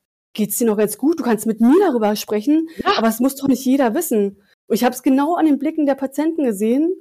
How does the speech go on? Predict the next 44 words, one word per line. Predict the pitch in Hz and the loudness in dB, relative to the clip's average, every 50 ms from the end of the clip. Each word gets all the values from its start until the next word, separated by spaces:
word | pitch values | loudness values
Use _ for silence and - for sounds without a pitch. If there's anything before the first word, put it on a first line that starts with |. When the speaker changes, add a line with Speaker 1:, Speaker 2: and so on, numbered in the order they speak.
| - _ _ _ _ _ _ _ _ _ _ | -12 _ _ _ _ _ _ _ _ _ _
Speaker 1:
weil | - 220 | -2 0
ich | 208 226 | 0 0
dachte | 247 220 - 254 | -2 -2 -2 -2
so, | 226 247 254 254 254 247 - _ | 0 0 0 0 0 -2 -6 _
„Okay, | - 226 226 - 226 196 | -8 -8 -4 -4 -2 0
wie | 226 269 262 | 0 0 0
wird | 269 269 269 | 0 -2 0
sie | - 277 | 0 -2
jetzt | 254 - - | -2 -2 0
reagieren? | 254 247 214 190 208 208 202 | 0 0 0 2 0 0 0
Wie | 190 180 | 0 -2
sieht | 185 175 - | -6 -8 -4
sie | - | -4
jetzt | 196 190 190 | -4 -4 -4
aus? | - 240 254 269 277 269 277 - | -4 -2 0 0 0 0 -2 -6
Was | 196 175 - | -10 -8 -4
macht | 220 220 233 226 - - | -4 -4 -4 -6 -8 -8
sie?“ | - 269 262 262 254 - _ - - _ | -4 -2 -2 -2 -4 -6 _ -20 -10 _
Die | - 214 | -2 0
Leute | 214 214 214 233 | 2 2 0 -2
fingen | 214 - 233 214 | -2 -2 -2 -2
teilweise | 220 - 220 214 202 208 202 202 208 | -2 -2 -4 -2 0 0 0 0 -2
auch | 202 202 | -2 -2
an, | - 214 220 233 247 247 240 _ _ _ _ _ _ _ _ | -2 -2 -2 -2 -2 -4 -8 _ _ _ _ _ _ _ _
äh, | - 226 214 208 | 0 0 0 0
zwar, | 214 - - 220 208 214 | -2 -4 -2 0 2 2
also | 214 196 165 185 | 2 2 0 -4
ich | 180 | -6
glaub, | - 185 175 175 | -6 -8 -8 -6
drei | - 185 190 | -8 -6 -4
Leute | 202 208 208 220 | -2 -2 -2 -2
haben | 208 208 202 | -2 0 0
mir, | 196 202 202 202 | 2 2 0 0
haben | 196 190 196 | 0 0 0
ihr | 196 185 | -2 -2
Beileid | 190 190 196 226 240 247 | -2 -2 -2 -2 -2 -2
ausgesprochen, | 269 226 - - - - - 247 247 - 294 294 294 294 - _ _ _ _ _ - | -4 -4 -4 -8 -12 -6 -4 -4 -2 -2 -2 -4 -4 -6 -10 _ _ _ _ _ -8
Speaker 2:
Mhm. | - 151 | -2 0
Speaker 1:
fingen | 254 240 | 2 2
dann | 226 220 | 2 2
an, | 220 220 226 226 226 | 2 2 0 0 -2
über | 226 226 233 214 226 - | -2 -4 -2 -2 0 0
irgendwelche | 233 220 220 214 - - 233 220 220 208 | 0 -2 -2 -4 -2 -4 -2 -2 -2 -4
Suizidsachen | 202 208 214 214 - - - 254 254 - - - 233 226 233 247 247 240 240 247 240 - | -4 -6 -6 -6 -4 -4 -4 -4 -4 -6 -4 -2 -2 -2 -2 -2 -2 -2 -2 -4 -6 -10